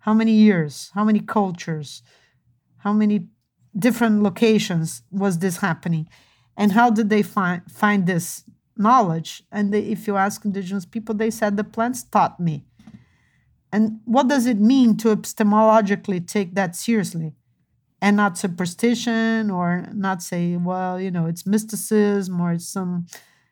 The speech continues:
you know, primitive people with some weird ideas that are, you know, fun and exotic for,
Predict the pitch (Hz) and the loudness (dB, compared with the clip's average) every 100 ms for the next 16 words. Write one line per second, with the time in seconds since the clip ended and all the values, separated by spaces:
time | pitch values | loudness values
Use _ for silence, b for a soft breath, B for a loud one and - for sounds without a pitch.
0 | B - 202 175 135 - 247 240 233 220 | B -8 -4 -2 -2 0 2 2 2 0
1 | - 247 240 233 220 220 214 196 175 - | 0 0 2 4 4 4 2 -2 -4 -2
2 | 196 190 180 - _ _ - - 190 220 | -2 -2 -6 -14 _ _ -14 -4 2 4
3 | 226 220 220 214 226 220 214 185 202 196 | 4 4 4 4 4 4 2 0 0 0
4 | 190 190 202 190 185 175 214 208 202 202 | 0 -2 -2 -4 -6 -4 -2 0 0 -2
5 | 190 202 202 202 - 185 180 170 | 0 0 0 -4 -6 -8 -6 -6